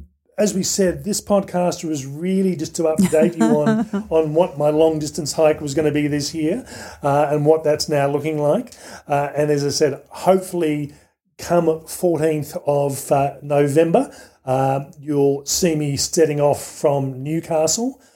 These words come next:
Speaker 1: Uh, and I am heading south, uh, as per my usual, uh, habit.
Speaker 2: Of
Speaker 1: I like,
Speaker 2: walking home.
Speaker 1: I like walking home. Uh, and one thing I will mention just here, I had actually planned on, uh,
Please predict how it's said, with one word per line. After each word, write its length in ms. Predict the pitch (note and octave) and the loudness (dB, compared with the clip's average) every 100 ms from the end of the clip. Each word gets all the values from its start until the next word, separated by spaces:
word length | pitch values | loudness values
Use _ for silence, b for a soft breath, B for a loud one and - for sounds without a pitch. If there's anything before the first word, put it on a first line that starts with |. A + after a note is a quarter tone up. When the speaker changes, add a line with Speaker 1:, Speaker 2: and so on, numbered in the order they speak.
| b _ | b _
Speaker 1:
Uh, 240 | B2+ C3 C3+ | -4 -4 -2
and 140 | D3 C#3+ | 0 4
I 100 | E3 | 4
am 140 | D#3 | 4
heading 340 | C#3+ D#3+ C#3 | 0 -4 -2
south, 640 | C3 - C#3+ E3+ C4 - _ _ _ | -4 -2 0 -2 -2 -10 _ _ _
uh, 280 | C3 B2 C3 C3+ | -2 0 0 2
as 180 | D#3 D3+ | 0 0
per 300 | - D3+ C#3+ | 2 2 2
my 180 | C#3 C3+ | 0 -2
usual, 800 | C3+ D3+ C3+ C#3+ C3+ C3 B2+ b b _ C#3 | -2 -2 -2 0 0 0 -2 b b _ -6
uh, 280 | B2+ B2+ C3+ - _ _ - | -2 -2 -4 -14 _ _ -20
habit. 520 | - F3 D3+ - - b b | -4 -4 -4 -8 -14 b b
Speaker 2:
Of 100 | G#3 | 0
Speaker 1:
I 20 | C#3+ | 4
like, 60 | |
Speaker 2:
walking 320 | G3+ G3 G#3 E3+ | 4 6 6 6
home. 300 | F3+ E3+ G3 | 6 6 6
Speaker 1:
I 20 | |
like 260 | D3 D3 | 4 2
walking 340 | D3+ D3 C#3+ C#3 | -2 -4 -6 -8
home. 460 | B2+ D3 A3+ A#3+ b b b - | -4 -4 -6 -8 b b b -8
Uh, 320 | C#3 D3 D3+ _ F3 | -6 -6 -8 _ -2
and 120 | A3+ | 0
one 100 | C4 | 2
thing 160 | A3+ | 4
I 60 | F#3 | 4
will 180 | E3+ G3+ | 4 4
mention 320 | F3 D3+ D#3 | 2 0 -6
just 200 | C3+ - | -8 -10
here, 380 | D#3+ D3+ D#3 - - | -6 0 2 0 -8
I 140 | C#3+ D3 | -2 -2
had 320 | - F#3+ G3 | 0 0 2
actually 300 | G#3+ - F3 | 0 -4 -8
planned 500 | - D#3+ D#3 D#3 D3+ | -6 -2 0 0 0
on, 480 | C#3 D3 D3 C#3 C#3 b b b _ | -2 0 0 0 -6 b b b _
uh, 320 | C#3 C3+ C3+ | -2 0 -2